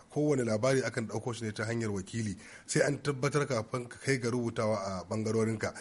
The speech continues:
A, in ka dauki bangarorin da suka, musamman mu a, a shafinan mu na Hausa, na abin da ya shafi Facebook da Twitter,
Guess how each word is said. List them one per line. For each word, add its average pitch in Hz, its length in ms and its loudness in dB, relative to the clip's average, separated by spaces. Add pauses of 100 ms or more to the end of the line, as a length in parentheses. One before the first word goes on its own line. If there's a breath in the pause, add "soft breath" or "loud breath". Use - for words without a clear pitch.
(280 loud breath)
A, 117 200 2
in 139 80 2
ka 151 100 0
dauki 135 480 2
bangarorin 139 500 4
da 113 80 0
suka, 120 220 -2
musamman 131 560 2
mu 131 160 2
a, 98 720 2
a - 20 -
shafinan 131 380 2
mu 110 120 2
na 117 100 4
Hausa, 131 320 4 (320 loud breath)
na 135 180 4
abin 127 160 2
da 120 80 2
ya 117 60 -2 (100)
shafi 120 80 -2
Facebook 131 320 2
da 110 80 -2
Twitter, 123 400 2